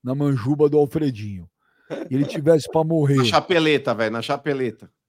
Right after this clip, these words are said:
Speaker 1: E o único jeito de salvar o Alfredinho seria você extrair o veneno, né? Chupar o veneno. Você deixaria o Alfredinho morrer ou ajudaria o Alfredinho a sobreviver?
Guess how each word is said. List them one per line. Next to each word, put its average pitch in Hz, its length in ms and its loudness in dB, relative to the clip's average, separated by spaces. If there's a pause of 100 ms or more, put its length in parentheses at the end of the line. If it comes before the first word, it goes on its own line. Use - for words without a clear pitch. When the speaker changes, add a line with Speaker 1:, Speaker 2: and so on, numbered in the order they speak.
Speaker 1:
E 151 100 -2
o 170 80 2
único 214 420 -2
jeito 127 760 0 (200)
de 117 200 -10
salvar 143 760 -2 (300)
o 131 140 0
Alfredinho 147 680 -2
seria 151 420 -2
você 151 340 -6
extrair 147 580 -2
o 151 60 -2
veneno, 131 540 -4
né? 120 300 -6 (220)
Chupar 135 440 -10
o 143 80 0
veneno. 123 440 -4 (760)
Você 160 360 2
deixaria 165 600 2
o 175 60 0
Alfredinho 139 640 0
morrer 139 600 0
ou 175 180 2
ajudaria 143 520 0
o 131 60 -2
Alfredinho 127 520 -6
a 113 40 -6
sobreviver? 113 640 -6